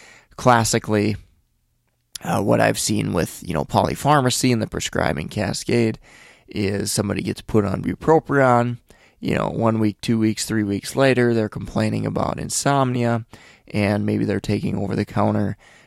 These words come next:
melatonin or Tylenol P M or something like that to kinda combat, um, that insomnia. So keep an eye on that, uh, with, uh, the potential side effect profile with bupropion.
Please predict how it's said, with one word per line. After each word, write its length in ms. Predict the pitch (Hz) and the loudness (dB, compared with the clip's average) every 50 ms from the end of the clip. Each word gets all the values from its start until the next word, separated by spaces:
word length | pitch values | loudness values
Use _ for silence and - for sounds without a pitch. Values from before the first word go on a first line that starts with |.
| _ _ - | _ _ -4
melatonin 840 | 95 110 110 113 113 113 - - 110 104 95 95 82 82 85 90 | 2 4 4 4 4 4 2 2 2 2 2 0 0 -2 -4 -4
or 120 | 90 - - | -4 -4 -6
Tylenol 580 | - - - 117 113 110 110 107 104 110 - | -6 -2 0 0 2 2 0 0 0 -2 -4
P 220 | - - 110 104 90 | -6 -6 -6 -6 -4
M 280 | - 60 - - - | -4 -6 -6 -6 -6
or 60 | - 110 | -6 -6
something 440 | - - 110 110 - - 98 104 | -2 -2 -2 -2 -2 -4 -6 -4
like 240 | 98 95 95 - - | -2 -4 -6 -4 -2
that 320 | 110 113 113 104 98 - - | 0 0 0 0 -2 -4 -6
to 80 | 104 - | -10 -8
kinda 260 | - - - - - | -8 -8 -6 -6 -8
combat, 720 | - - - 87 87 - - 110 113 110 - - - - - - - - - - - - - _ _ - | -10 -10 -8 -8 -4 0 2 2 2 2 0 -4 -8 -12 -20 -20 -20 -20 -20 -20 -20 -20 -20 _ _ -6
um, 580 | - 90 87 87 87 87 85 - 90 - - - - - - _ - | -4 -2 0 0 -2 -2 -4 -6 -8 -12 -12 -16 -18 -20 -18 _ 0
that 260 | 107 110 107 95 - | 2 2 2 2 -2
insomnia. 800 | - - 104 95 - - - 107 101 98 90 - - 50 50 50 - | -4 -6 -4 -4 -2 0 0 0 0 0 -2 -6 -10 -10 -12 -10 -8
So 300 | - - - - - - - - - - - _ _ _ | -2 0 2 2 0 -2 -8 -18 -20 -20 -20 _ _ _
keep 240 | - - 165 160 - | 2 2 4 6 4
an 100 | 156 135 | 4 4
eye 240 | 120 117 120 127 131 | 4 4 4 4 2
on 180 | 127 127 127 | 2 2 0
that, 340 | 127 127 131 135 - - - - - - | 0 0 -2 -2 -4 -8 -14 -20 -10 -6
uh, 300 | - 110 107 107 107 101 | -4 -2 -2 -2 -2 -4
with, 480 | 107 110 113 110 110 - - - - - _ - - | -2 -2 -2 -2 -2 -4 -8 -14 -18 -20 _ -12 -6
uh, 240 | - 101 90 85 82 | -4 -2 -2 -2 -2
the 120 | - 104 | -4 -4
potential 420 | - 104 - 107 104 - - 104 101 | -4 -2 -2 -2 -2 -2 -4 -6 -6
side 340 | - - 95 92 95 92 | -4 -2 -2 0 0 -2
effect 380 | - - - - 190 - - _ | -4 -4 -4 -6 -6 -6 -8 _
profile 680 | - 98 - - - - - - - - - - - _ _ _ - - - _ _ | -4 -2 -2 -2 -2 0 0 0 0 0 -2 -6 -8 _ _ _ -20 -20 -20 _ _
with 320 | - 110 107 98 - - - | 0 2 2 2 0 -4 -6
bupropion. 880 | - 110 110 - - - 123 - - - - - - - - - - | -4 -4 -4 -2 -2 -2 -2 -2 -2 -6 -8 -8 -8 -10 -12 -16 -16